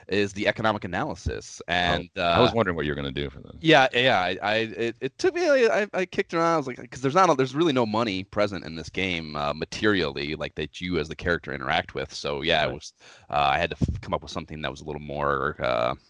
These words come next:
Speaker 1: concept-y, uh, as opposed to, like, how does money get spent in the game or get used in the game. But, uh, so what I decided to go with was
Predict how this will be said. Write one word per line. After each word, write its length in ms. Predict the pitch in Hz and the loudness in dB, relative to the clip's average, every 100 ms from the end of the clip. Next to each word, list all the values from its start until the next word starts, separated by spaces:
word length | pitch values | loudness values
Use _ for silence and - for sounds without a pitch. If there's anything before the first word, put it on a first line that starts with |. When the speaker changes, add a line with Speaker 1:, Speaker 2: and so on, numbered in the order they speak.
| _ _ - _ _ | _ _ -20 _ _
Speaker 1:
concept-y, 880 | - 95 95 - 90 - 78 80 80 - - _ - | 0 2 2 0 0 0 -4 -6 -6 -14 -20 _ -2
uh, 300 | 71 69 65 | 0 2 2
as 120 | 76 | -2
opposed 420 | 80 - 80 76 - | -6 -4 -4 -4 -6
to, 120 | 60 | -4
like, 240 | 60 64 | -4 -4
how 160 | - 78 | -2 -2
does 140 | 73 | -2
money 180 | 76 73 | -6 -6
get 140 | - | -8
spent 200 | - 82 | -10 -10
in 60 | 53 | -8
the 60 | 64 | -6
game 340 | 78 76 69 | -2 -2 -4
or 60 | 67 | -6
get 160 | 85 | -8
used 180 | 73 78 | -8 -10
in 40 | 71 | -4
the 60 | |
game. 220 | 85 82 82 | 0 0 2
But, 200 | 101 98 - - - - | 2 0 -8 -20 -20 0
uh, 400 | - 110 113 117 - | 6 8 8 6 4
so 140 | - 170 | 0 6
what 120 | 170 | 6
I 80 | 170 | 6
decided 300 | 151 185 165 | 4 4 4
to 60 | 135 | 4
go 140 | 185 | 2
with 240 | 131 117 107 | 2 0 0
was 440 | 110 104 101 - | 2 2 0 -6